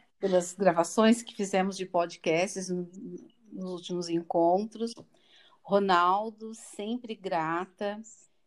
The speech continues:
Eh, ouvir você falando sobre os doze sentidos me faz lembrar das aulas que eu já tive com você,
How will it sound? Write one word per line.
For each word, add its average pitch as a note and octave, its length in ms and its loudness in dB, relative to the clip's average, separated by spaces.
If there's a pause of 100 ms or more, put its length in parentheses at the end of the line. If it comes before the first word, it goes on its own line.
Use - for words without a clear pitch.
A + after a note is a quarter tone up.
Eh, F#3+ 560 -8
ouvir G3 320 -4
você A3 280 -2
falando G#3+ 520 0
sobre F#3+ 720 -4
os F#3+ 160 -4
doze F#3+ 320 0
sentidos A3+ 1080 -2 (760)
me F#3 120 2
faz F#3 440 8
lembrar G3 440 6
das F#3+ 440 -2
aulas G#3+ 460 0
que G#3+ 80 -12
eu G3 60 -12
já F#3+ 120 -14
tive F#3+ 280 -16
com G3 180 -14
você, G#3 640 -2